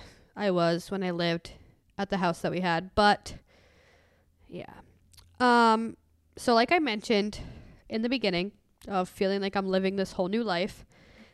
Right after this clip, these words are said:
I have weekends off now, which has been pretty nice. Um, so I feel like I've been spending so much more time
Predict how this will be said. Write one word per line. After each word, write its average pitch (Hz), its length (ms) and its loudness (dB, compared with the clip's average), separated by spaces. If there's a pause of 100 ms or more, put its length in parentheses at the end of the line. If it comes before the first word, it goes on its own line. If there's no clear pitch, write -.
(140)
I 202 460 4
have 269 280 -2
weekends 247 440 -4
off 180 240 -2
now, 185 280 -4
which 208 400 -6
has 220 180 -4
been 208 160 2
pretty 247 200 -2
nice. 196 460 -4 (720)
Um, 208 520 2 (1000)
so - 140 0
I 262 40 2
feel 285 180 0
like 320 240 2
I've 247 340 0
been 233 220 -2
spending 220 680 -2
so - 260 -2
much 208 280 -6
more 220 120 -2
time 196 460 -8